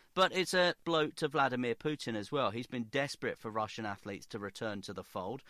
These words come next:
You'll remember, of course, Russia have competed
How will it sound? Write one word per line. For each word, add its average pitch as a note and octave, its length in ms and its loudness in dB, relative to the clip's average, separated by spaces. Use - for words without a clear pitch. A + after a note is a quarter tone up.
You'll A2 120 -4
remember, A#2 340 0
of G#2 100 -4
course, A2+ 280 -4
Russia A2 260 -4
have G#2+ 360 -8
competed A#2 580 -4